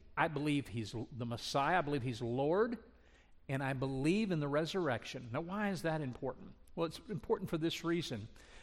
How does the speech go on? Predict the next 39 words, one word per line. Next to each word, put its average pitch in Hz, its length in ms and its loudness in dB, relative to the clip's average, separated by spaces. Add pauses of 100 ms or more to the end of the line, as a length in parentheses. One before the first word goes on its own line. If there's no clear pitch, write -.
(140)
uh, 131 220 0
because 139 420 4
the 147 80 2
Bible 190 360 8
said 175 220 4
there 175 160 6
could 160 200 0
be 147 100 2
no 139 240 0
forgiveness 175 560 2
of 208 80 -6
sin 143 280 -2
without 139 300 0
the - 80 -2
shedding 135 420 -2
of 147 120 -4
blood. 143 400 0 (400)
So - 260 4
Christ 233 800 2 (120)
shed 208 360 8
his 175 300 8
perfect 208 440 2
blood 151 240 6
upon 135 300 0
the 175 80 -4
cross. - 480 -2
The 233 100 -2
cross 208 560 2 (380)
is 190 260 8
essential. 185 840 0 (440)
But 160 280 6
then 226 160 10
on 214 140 8
the 185 80 6
third, 214 640 4
then 226 160 6
he 196 120 6
was 202 160 2
taken 214 500 4